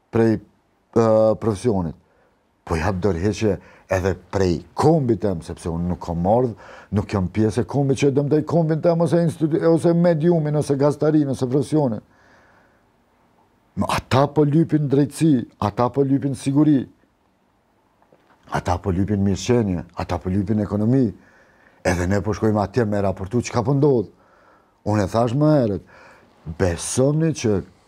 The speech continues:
kolegët ton nuk qyren a është polici shqiptar apo i cili komunitet është. Nuk e qyren protestuesin i kujna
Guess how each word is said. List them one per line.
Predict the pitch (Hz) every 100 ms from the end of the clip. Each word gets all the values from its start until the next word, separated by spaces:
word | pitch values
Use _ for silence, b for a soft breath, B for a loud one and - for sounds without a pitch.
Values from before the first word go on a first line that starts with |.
| _ -
kolegët | 117 131 151 151 -
ton | 127 104 87 - _ _ _ _ _ _ _ 80
nuk | 85 104 139 143 -
qyren | - 151 151 135 131 - -
a | 110 110
është | 98 -
polici | 90 85 - 80 76
shqiptar | - - 131 - 151 151 156 - 101
apo | 95 101
i | 92
cili | - 135
komunitet | 117 131 127 127 139 127
është. | 95 - b b b b b 92
Nuk | 113 139
e |
qyren | - 147 151 147
protestuesin | 113 135 135 - 147 127 135 123
i |
kujna | - 139 127